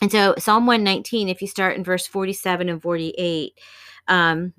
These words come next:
"I will delight myself in your commands, which I love. My hands also I will lift up to your commandments, which I love, <laughs> and I will meditate on your statutes." Now, how many of us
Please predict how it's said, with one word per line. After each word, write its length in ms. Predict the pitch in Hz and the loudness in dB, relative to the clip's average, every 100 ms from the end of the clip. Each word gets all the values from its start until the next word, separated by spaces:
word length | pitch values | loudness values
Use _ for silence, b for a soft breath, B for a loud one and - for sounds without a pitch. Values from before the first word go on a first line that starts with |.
| - | -2
"I 100 | 214 | 2
will 160 | 226 208 | 4 4
delight 840 | 202 196 190 196 220 220 - - - - | 2 0 2 2 2 0 -2 -10 -10 -2
myself 540 | 185 190 - 185 185 | 0 0 0 0 0
in 100 | 185 | -2
your 140 | 180 | -2
commands, 720 | 170 175 175 170 156 95 - - | -4 -4 -2 0 -2 -4 -8 -12
which 400 | 170 196 214 - - | 0 2 2 -2 2
I 280 | 202 196 | 4 4
love. 760 | 202 185 190 202 185 143 131 - _ _ _ b b b | 2 2 4 4 4 0 -6 -20 _ _ _ b b b
My 200 | 180 185 | -4 -4
hands 640 | 190 233 254 202 151 156 - B B - | 0 2 4 4 0 -4 -12 B B 0
also 380 | 214 220 196 165 | 0 0 0 0
I 120 | 180 | 2
will 160 | 175 170 | 0 0
lift 220 | 175 185 | -2 -2
up 160 | 165 - | -6 -6
to 140 | 185 | -8
your 100 | 165 | -8
commandments, 640 | - 175 160 156 131 - _ | -6 -6 -4 -6 -8 -14 _
which 300 | 165 226 226 - | 2 2 0 0
I 240 | 208 196 185 | 4 4 2
love, 640 | 175 202 214 196 165 - - B B | 2 4 4 2 -4 -14 -10 B B
<laughs> 220 | B 233 | B -8
and 100 | 208 | -4
I 60 | |
will 100 | 185 | -4
meditate 520 | 185 202 208 202 196 - | -2 -2 -4 -4 -8 -6
on 180 | 180 | -6
your 140 | 165 170 | -6 -8
statutes." 580 | - 170 180 - - - B - | -6 -6 -6 -12 -16 -20 B -2
Now, 60 | |
how 140 | 220 262 | 2 2
many 360 | 247 269 330 | 2 2 2
of 80 | 175 | 2
us 280 | 165 156 | 0 -2